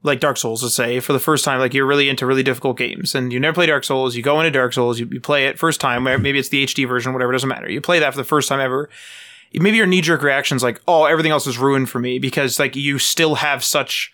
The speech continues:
fresh and fond memories, obviously, having just played Dark Souls. But I feel as though that, like, effect very quickly, w-, like, w-, like, wears off,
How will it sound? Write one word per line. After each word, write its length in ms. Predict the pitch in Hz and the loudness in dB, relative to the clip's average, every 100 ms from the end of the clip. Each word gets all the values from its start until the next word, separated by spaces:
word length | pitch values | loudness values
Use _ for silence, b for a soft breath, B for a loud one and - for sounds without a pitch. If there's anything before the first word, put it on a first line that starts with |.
| - | -10
fresh 440 | - 151 135 - | -2 0 0 0
and 180 | 139 127 | -2 -2
fond 320 | - 127 127 | 0 0 0
memories, 440 | 123 131 139 139 - | -2 0 -2 -2 -2
obviously, 520 | 127 120 120 135 151 | -2 -2 0 0 0
having 260 | - 139 123 | -2 -4 -2
just 180 | 139 - | -4 -2
played 320 | - 120 131 | -2 0 0
Dark 200 | 147 139 | -2 0
Souls. 320 | 165 165 170 B B B B | 2 2 0 B B B B
But 100 | 160 | -2
I 60 | 156 | 0
feel 240 | 185 180 | 2 2
as 100 | 165 | 2
though 180 | 170 151 | 2 2
that, 380 | 139 135 135 - _ | 2 0 0 -4 _
like, 180 | 147 135 | -2 -2
effect 580 | - 175 123 117 - - _ _ _ _ _ | -2 0 0 -2 -12 -18 _ _ _ _ _
very 560 | 127 143 151 147 139 127 | -4 2 4 4 2 -2
quickly, 680 | - 160 147 139 131 131 _ | -2 -4 -2 -2 -2 -6 _
w-, 220 | - 139 - | -10 -8 -2
like, 220 | 139 - | -2 -2
w-, 240 | 135 135 _ _ _ _ _ _ _ _ _ _ _ _ _ | -10 -12 _ _ _ _ _ _ _ _ _ _ _ _ _
like, 120 | 147 - | -10 -6
wears 380 | 147 151 147 127 | 2 4 4 4
off, 440 | 117 160 - | 2 2 -2